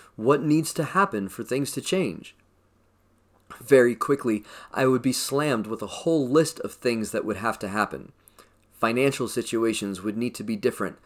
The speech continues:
Relationships would need to shift. Entire contexts would need renovating. Impossibilities, all of them. I would hit a second wall and feel stuck.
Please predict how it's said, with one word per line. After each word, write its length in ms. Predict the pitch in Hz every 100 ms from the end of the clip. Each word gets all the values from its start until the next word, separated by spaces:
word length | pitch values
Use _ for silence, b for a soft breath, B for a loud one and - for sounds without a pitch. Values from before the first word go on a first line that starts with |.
| B B B
Relationships 880 | 135 127 156 156 135 - 113 - 120
would 160 | 113
need 200 | 127 131
to 100 | -
shift. 420 | 110 - 127 - - B B B
Entire 500 | 156 143 - 170 170
contexts 840 | 139 - 180 196 156 82 - - 127
would 180 | 120 120
need 400 | 127 143 131 - _ _ -
renovating. 760 | 127 170 185 98 90 - - - b b _ _ _ _ _
Impossibilities, 960 | 127 117 143 139 113 131 127 90 80 - -
all 200 | 127 131
of 120 | 92
them. 180 | 71 - _ _ _ _ _ _ _ _ 127
I 100 | 139
would 200 | 143 139
hit 180 | 160
a 60 | 143
second 420 | - 151 - 131
wall 300 | 104 98 80 B B B
and 180 | 127 113
feel 180 | 143
stuck. 520 | 120 - - 123 -